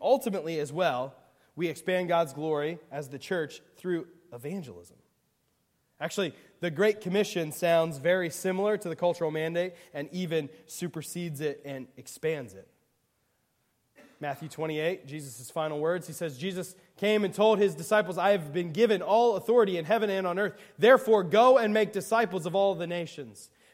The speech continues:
baptizing them in the name of the Father and the Son and the Holy Spirit. Teach these new disciples to obey all the commands I have given you, and be sure of this, I am with you always, even to the end of the age."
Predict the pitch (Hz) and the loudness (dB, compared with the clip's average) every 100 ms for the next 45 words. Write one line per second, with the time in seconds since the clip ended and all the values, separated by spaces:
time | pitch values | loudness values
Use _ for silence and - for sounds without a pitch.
0 | - 185 190 190 180 170 170 165 160 156 | 0 2 2 2 2 2 -4 -4 -4 -6
1 | 151 156 147 143 - 165 160 156 151 - | -6 -6 -8 -8 -2 0 0 -4 -10 -18
2 | - 147 131 - 151 139 135 123 _ - | -14 -12 -10 -6 -6 -6 -8 -14 _ -14
3 | 143 135 101 147 135 - - 127 110 _ | -10 -10 -8 -8 -8 -12 -16 -14 -14 _
4 | _ _ - 202 208 - - 190 151 170 | _ _ -8 -4 -4 -6 -8 -6 -6 -6
5 | 175 147 - 160 151 143 160 147 151 143 | -6 -6 -4 -4 -4 -10 -6 -4 -4 -2
6 | 165 208 208 202 175 170 160 156 151 143 | 2 2 2 -4 -6 -6 -4 -4 -4 -8
7 | 143 139 139 - _ 143 147 156 143 - | -10 -10 -12 -16 _ -12 -10 -10 -8 -6
8 | 190 160 156 151 143 156 151 143 151 147 | -4 -2 -4 -6 -6 -6 -4 -6 -10 -10
9 | 156 151 131 127 127 123 - 143 151 143 | -12 -10 -8 -8 -8 -12 -16 -16 -12 -12
10 | 127 127 117 - 127 127 131 131 120 117 | -14 -16 -18 -16 -14 -14 -14 -14 -12 -14
11 | 113 113 80 107 101 101 107 _ | -14 -18 -16 -18 -20 -20 _ _